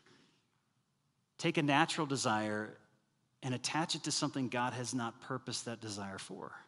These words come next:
Fulfill your needs. And Jesus was able to resist. Now, we tend to say, "Well, he resisted because he's God." You know, he had the God card, he could play that ace,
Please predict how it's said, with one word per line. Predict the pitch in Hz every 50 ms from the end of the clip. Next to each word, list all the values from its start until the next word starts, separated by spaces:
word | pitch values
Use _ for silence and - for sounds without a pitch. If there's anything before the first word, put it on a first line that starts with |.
| _ _ _ _ _ _ _ _ _ _ _ _ _ _ _ _ _ _ _ _ _ _
Fulfill | - 135 - - 165 165 165
your | 160 160
needs. | 165 180 175 - 160 - - - - - - - _ _ _ _ _ _ _ _ _ _ _ _ _
And | 147 147 139
Jesus | - 135 151 180 190 180 196 196 - -
was | 175 156 -
able | 143 135 139 139 143
to | 151
resist. | 156 160 160 214 202 - - -
Now, | 165 156 143 139 143 131 131
we | 151 156 156
tend | - 165 170
to | 175
say, | 160 - 147 135
"Well, | 131 131 131
he | 127 143 139
resisted | 120 120 110 127 131 - - 110
because | 101 104 - 104 95
he's | 95 90 92
God." | - 110 92 85 85 87 -
You | 120
know, | 110 104 101
he | 101 113 123
had | 113 123 117 98
the | 117
God | 101 120 113 120 117 -
card, | - 123 113 113 104
he | 101
could | - 107 -
play | - - 131 127 123
that | 120 110 - -
ace, | 123 120 117 113 - - -